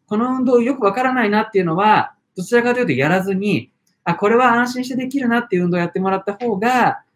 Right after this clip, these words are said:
体を痛めたりってことがないので、いいかなと思います。もう多分三分踏んでますね。はい。岡部先生、なんかちょっとヘロヘロになってきてます。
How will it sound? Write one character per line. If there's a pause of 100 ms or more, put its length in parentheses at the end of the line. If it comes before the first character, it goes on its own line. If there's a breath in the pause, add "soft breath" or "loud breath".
(140)
体
を
痛
め
た
り
っ
て
こ
と
が
な
い
の
で、
い
い
か
な
と
思
い
ま
す。 (920)
も
う
多
分
三
分
踏
ん
で
ま
す
ね。 (140)
は
い。 (180)
岡
部
先
生、
な
ん
か
ち
ょ
っ
と
ヘ
ロ
ヘ
ロ
に
な
っ
て
き
て
ま
す。